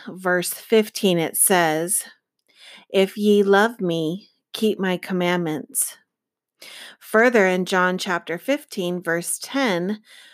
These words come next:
we are taught that Christ declared, "If ye keep my commandments, ye shall abide in my love,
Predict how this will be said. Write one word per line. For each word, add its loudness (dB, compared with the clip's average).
we 2
are 6
taught 0
that -2
Christ 2
declared, -2
"If -2
ye -4
keep -6
my 2
commandments, 2
ye 4
shall 4
abide 4
in 4
my 2
love, -2